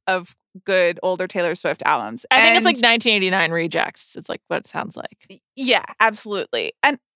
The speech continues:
Speaker 1: I think I, I'm sympathetic because you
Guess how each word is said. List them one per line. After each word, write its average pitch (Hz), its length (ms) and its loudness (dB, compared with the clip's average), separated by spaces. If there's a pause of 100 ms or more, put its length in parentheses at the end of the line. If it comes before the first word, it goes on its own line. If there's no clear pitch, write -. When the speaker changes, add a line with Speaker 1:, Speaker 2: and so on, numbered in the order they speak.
(120)
Speaker 1:
I 320 120 2
think - 500 -4 (220)
I, - 80 2 (160)
I'm 294 160 2
sympathetic 202 760 0
because 180 800 -6 (260)
you 185 380 -8